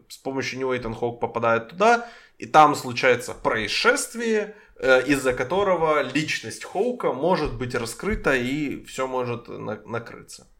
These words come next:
Вот как-то так. И фильм об этом. Значит, э, почему фильм, я вот, я вот сказал, т-, ук-, как бы украл твоё слово, сказал, что фильм соевый.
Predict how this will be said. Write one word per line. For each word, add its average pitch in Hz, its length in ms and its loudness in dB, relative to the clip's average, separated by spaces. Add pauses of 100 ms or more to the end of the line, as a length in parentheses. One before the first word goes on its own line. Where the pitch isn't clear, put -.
Вот 135 200 -4
как-то 120 280 -8
так. - 280 -18
И 110 40 -20
фильм 113 260 -10
об 110 120 -12
этом. - 220 -20 (580)
Значит, 147 420 -2 (100)
э, 113 720 -4
почему 233 460 -2
фильм, 185 300 -8
я 143 140 0
вот, 123 260 -4
я 117 100 -2
вот 110 160 -4
сказал, 113 340 -6
т-, 113 80 -10
ук-, 107 480 -10
как - 180 -16
бы 107 80 -8
украл 120 380 0
твоё 107 200 -8
слово, 165 400 -2
сказал, 113 400 -8
что - 160 -18
фильм 110 280 -16
соевый. 104 600 -8